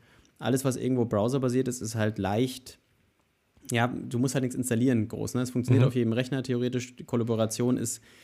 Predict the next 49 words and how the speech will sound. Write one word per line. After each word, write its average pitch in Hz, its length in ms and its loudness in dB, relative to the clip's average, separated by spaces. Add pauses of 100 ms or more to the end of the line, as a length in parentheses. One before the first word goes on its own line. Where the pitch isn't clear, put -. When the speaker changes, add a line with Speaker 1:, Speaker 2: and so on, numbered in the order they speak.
(300)
Speaker 1:
per 117 180 2
se 123 280 4
schon 110 260 0
einfach 98 360 0
irgendwie 107 340 2
die, 101 300 -2
die, 101 340 0 (300)
äh, 107 340 -4 (300)
ja, 104 120 -2
die 113 100 0
Basis 117 640 0 (540)
spricht - 440 -4
eigentlich 104 300 0
schon 107 180 -2
direkt 107 280 -2
die 107 80 -4
Sprache 104 340 -4
für 101 140 -6
Kollaboration. 104 800 -4 (140)
Speaker 2:
Mhm. 113 280 0 (420)
Speaker 1:
Deswegen 117 500 2
sehe 117 140 0
ich 131 60 -2
das, - 500 -6
verstehe 139 280 0
ich, 147 60 -2
dass 127 160 -2
es 117 80 -6
so 120 80 -4
gehypt 120 320 0
wird. 123 100 0
Ich - 100 -4
finde 165 200 2
halt, 147 180 2
ich - 140 -6
habe 131 140 0
jetzt 113 100 -2
ja 110 160 2
wohl, 127 400 0
sowohl 117 280 0
Figma 175 420 -2
benutzt 160 500 -2
als 120 180 -2
auch 123 100 -4
Sketch 127 360 -4
und 113 160 -4
ich 110 100 -4
finde 127 140 -4
einfach, 117 280 -2